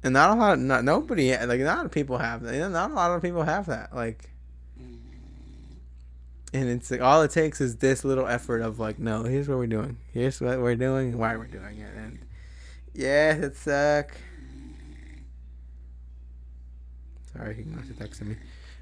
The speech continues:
But, um, shout out Ignacio too. But, ah, fuck, I lost my train of thought. What was I saying before that?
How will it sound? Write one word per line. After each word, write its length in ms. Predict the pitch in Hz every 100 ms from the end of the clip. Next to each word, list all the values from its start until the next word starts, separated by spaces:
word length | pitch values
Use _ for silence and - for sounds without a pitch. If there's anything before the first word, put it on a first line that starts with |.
| -
But, 300 | 139 131 -
um, 380 | 135 123 123 127 - - - - - - - - - - - - 123 120 123 - - -
shout 220 | 117 120
out 60 | 113
Ignacio 400 | 113 110 - 113
too. 200 | 110 110 - - - - -
But, 300 | 131 120 117 - - - - - - - - - - -
ah, 260 | 127 127 120
fuck, 180 | - 127 120
I 40 |
lost 200 | 107 -
my 60 | -
train 220 | - 98
of 80 | 113
thought. 220 | - - - - - - - -
What 100 | 156
was 100 | 151
I 40 |
saying 220 | 151 151
before 240 | 139 143 143
that? 200 | 135